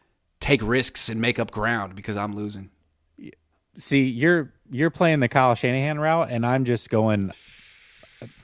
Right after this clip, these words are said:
Speaker 2: I'm playing it risky over here.
Speaker 1: <laughs> E Money says Kyle equals Fredo. Harbaugh would develop Trey, play Mason.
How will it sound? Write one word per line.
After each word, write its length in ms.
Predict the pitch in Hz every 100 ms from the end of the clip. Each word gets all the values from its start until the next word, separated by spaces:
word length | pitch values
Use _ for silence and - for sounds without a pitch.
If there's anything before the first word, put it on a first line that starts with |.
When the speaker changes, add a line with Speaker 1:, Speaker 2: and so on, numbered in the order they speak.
| - - _ _
Speaker 2:
I'm 160 | 113 123
playing 260 | 135 117
it 80 | 90
risky 340 | 101 113 - 87
over 180 | 82
here. 300 | 82 90 80 _ _ _ _
Speaker 1:
<laughs> 80 | 110 - - - - - - 208 220 190 170
E 100 | 156
Money 240 | 139 135
says 200 | 139 135
Kyle 300 | 127 127 127
equals 220 | 131 117 -
Fredo. 600 | - 107 117 110 87 - -
Harbaugh 360 | - 123 123 123
would 260 | 120 110
develop 420 | 113 101 107 113
Trey, 280 | - 110 104
play 200 | 104 101
Mason. 400 | 98 98 - 80